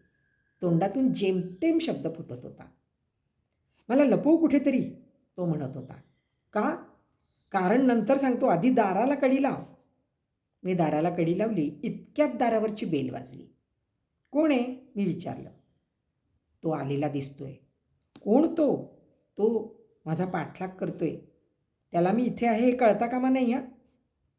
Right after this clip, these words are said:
वैभवला मी खाटेखाली ढकललं आणि दार उघडलं. बाहेर एक उंचापुरा रुबाबदार पुरुष होता.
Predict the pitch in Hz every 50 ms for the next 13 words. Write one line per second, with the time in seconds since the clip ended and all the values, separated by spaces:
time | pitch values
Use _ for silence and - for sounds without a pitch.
0 | _ _ _ _ _ _ _ _ - 160 147 143 139 147 156 160 175 185 170 139
1 | 135 - - - 175 202 - - - 156 147 139 - 175 170 - 165 147 170 175
2 | 165 - 170 165 - - 247 196 156 139 131 127 - - - _ _ _ _ _
3 | 165 175 202 202 185 147 139 143 - - - - - - - _ _ _ _ _
4 | _ _ _ _ _ _ _ _ _ _ _ _ - 185 190 196 202 214 220 214
5 | - - 208 185 180 170 - 226 220 220 214 190 185 190 196 190 170 156 185 196
6 | 202 202 185 233 247 254 254 - 196 165 170 165 170 - - - -